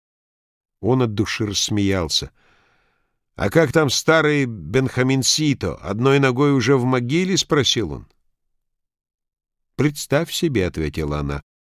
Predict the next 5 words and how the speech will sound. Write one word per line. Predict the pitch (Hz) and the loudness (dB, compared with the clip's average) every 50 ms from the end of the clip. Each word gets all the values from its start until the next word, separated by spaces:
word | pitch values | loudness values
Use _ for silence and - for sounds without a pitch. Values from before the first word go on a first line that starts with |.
| _ _ - | _ _ -2
ждёт, | 113 104 104 110 147 175 196 - | 0 0 4 4 4 4 4 0
когда | - 202 190 156 120 135 143 | -2 -2 -2 0 0 0 0
умрёт | 143 135 113 92 92 110 131 127 - - | 0 0 0 0 0 0 0 0 -2 -6
Нестор | 87 82 87 104 113 - - - 117 107 | -4 0 0 0 0 0 -2 -4 -6 -6
Хакоб». | - - 117 98 - - 95 101 104 - | -4 -6 -6 -6 -4 -4 -4 -4 -4 -6